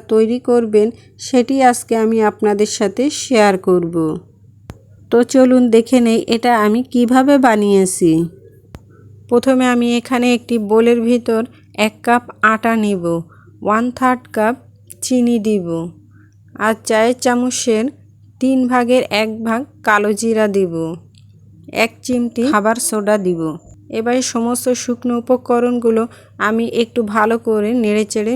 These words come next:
মিশিয়ে নেব। যখন এটা মেশানো হয়ে যাবে, তখন এর ভেতরে এক কাপ পানি নিয়ে অল্প অল্প করে দিয়ে একটা ঘন গোলা তৈরি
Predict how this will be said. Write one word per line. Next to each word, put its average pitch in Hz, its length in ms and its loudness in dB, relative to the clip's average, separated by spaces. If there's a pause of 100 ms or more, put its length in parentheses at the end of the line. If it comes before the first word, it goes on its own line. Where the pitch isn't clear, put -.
মিশিয়ে 208 500 -2
নেব। 170 160 -2 (640)
যখন 226 340 -2
এটা 254 140 0 (100)
মেশানো 247 420 -4 (100)
হয়ে 254 200 0 (100)
যাবে, 220 200 -2 (120)
তখন 226 240 -4 (120)
এর 233 160 -2
ভেতরে 233 380 -2 (160)
এক 233 160 -8
কাপ 233 160 -4 (160)
পানি 220 260 -2 (100)
নিয়ে 220 180 -2 (180)
অল্প 226 200 0 (120)
অল্প 247 180 -2 (180)
করে 233 220 2 (160)
দিয়ে 220 220 0 (300)
একটা 240 200 -4 (160)
ঘন 220 220 0 (580)
গোলা 220 320 4 (120)
তৈরি 214 300 0